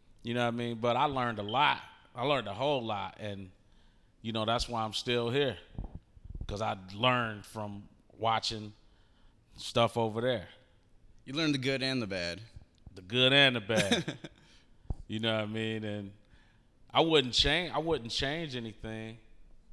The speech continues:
Speaker 1: because that was, you know, it was a lo-, I mean, Knowledge is priceless. You know, that's, that's,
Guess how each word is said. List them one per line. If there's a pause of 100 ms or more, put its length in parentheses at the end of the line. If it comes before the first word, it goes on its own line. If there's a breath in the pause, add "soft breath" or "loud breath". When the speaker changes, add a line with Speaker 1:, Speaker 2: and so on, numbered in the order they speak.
(460)
Speaker 1:
because
that
was,
you
know,
it
was
a
lo-, (160)
I
mean, (640 soft breath)
Knowledge
is
priceless.
You
know,
that's,
that's,